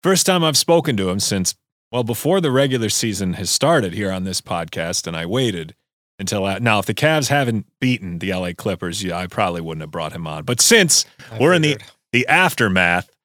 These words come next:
Speaker 1: of the Cavs' victory over the L A Clippers and what could only be described as just a horrific start for, <laughs> for the L A Clippers at this moment. Adam Osland, thank you for joining me on the program. Now, just before we get into this,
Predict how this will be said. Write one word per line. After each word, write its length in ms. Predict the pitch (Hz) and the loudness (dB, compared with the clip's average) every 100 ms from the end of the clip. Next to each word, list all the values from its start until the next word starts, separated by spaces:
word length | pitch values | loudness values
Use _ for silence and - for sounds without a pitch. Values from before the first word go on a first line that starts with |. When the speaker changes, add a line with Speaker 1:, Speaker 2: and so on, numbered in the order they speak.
| _ _ - | _ _ -4
Speaker 1:
of 380 | 104 92 95 - _ | -2 -2 -4 -16 _
the 80 | - | -8
Cavs' 360 | 107 139 123 101 | 0 0 2 2
victory 440 | 123 123 113 101 | 0 2 2 2
over 200 | 98 95 | 2 0
the 100 | 98 | -2
L 140 | 95 92 | 0 -2
A 80 | |
Clippers 340 | 90 101 104 95 | -2 -4 -2 -2
and 140 | 123 | 0
what 120 | 147 | 0
could 140 | - 131 | 2 0
only 280 | 196 214 127 | 2 2 2
be 100 | 101 | -2
described 540 | 90 - 101 90 85 | -2 -2 0 -2 -2
as 100 | 87 | -4
just 300 | - 95 - | -4 -4 -2
a 60 | 90 | -4
horrific 420 | 92 160 202 98 | 2 2 2 -2
start 400 | - 90 73 73 _ _ _ | -2 -4 -6 -8 _ _ _
for, 600 | - - - 104 92 87 - | -14 -10 -8 0 0 0 -4
<laughs> 20 | |
for 180 | - 98 | -4 -2
the 140 | 95 | -2
L 140 | 92 90 | -2 -6
A 60 | |
Clippers 480 | 82 92 78 78 76 | -6 -8 -8 -8 -8
at 160 | - 85 | -8 -8
this 200 | 85 - | -8 -8
moment. 340 | 78 78 78 - _ _ _ | -10 -8 -10 -14 _ _ _
Adam 300 | 180 226 247 | 2 4 4
Osland, 600 | 196 165 196 170 156 113 | 4 6 6 6 2 2
thank 260 | 135 165 160 | 2 2 4
you 120 | 156 | 2
for 320 | - 127 107 - - | 4 4 4 0 -2
joining 280 | 143 160 143 | 2 2 2
me 60 | |
on 140 | 135 120 | 2 0
the 80 | 107 | 0
program. 420 | 131 123 110 101 _ - | 2 4 4 2 _ 0
Now, 140 | 110 | 0
just 240 | 107 147 | 2 2
before 320 | - 123 143 120 | 2 2 4 4
we 100 | 110 | 2
get 160 | 107 | 2
into 200 | 101 92 | 0 0
this, 260 | 87 82 | -4 -6